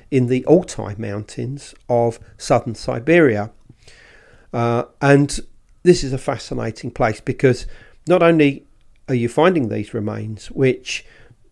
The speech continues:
have been D N A tested and their genome revealed to show that they are unlike modern humans and unlike Neanderthals, although closer to Neanderthals than they are us. But in the same layer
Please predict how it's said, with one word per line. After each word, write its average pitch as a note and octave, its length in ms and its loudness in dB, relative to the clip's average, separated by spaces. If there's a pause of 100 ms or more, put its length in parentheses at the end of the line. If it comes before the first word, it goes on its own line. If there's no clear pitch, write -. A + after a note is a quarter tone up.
(260)
have C3 180 -4
been B2 260 0
D D3 200 2
N C3 120 0
A B2 140 -2
tested A#2+ 760 -12 (160)
and A#2+ 220 -6
their B2 180 2
genome A#2+ 600 0
revealed A2+ 600 -4
to A#2+ 80 -10
show B2+ 260 -2
that A2+ 300 -2
they A#2+ 160 -2
are A#2 240 -2 (100)
unlike B2+ 840 0 (320)
modern B2+ 280 -2
humans G#2+ 380 -4
and A2+ 160 -8
unlike A#2 540 -2
Neanderthals, A2+ 720 -6
although A#2+ 240 -2
closer C3+ 420 0
to A#2 100 -16
Neanderthals A2+ 720 -8
than A#2+ 140 -10
they A2+ 140 -6
are A2 280 -4
us. G2+ 460 -4 (1200)
But D3 460 6 (180)
in C#3+ 140 2
the D3 100 0
same F#3 420 2
layer B2+ 600 4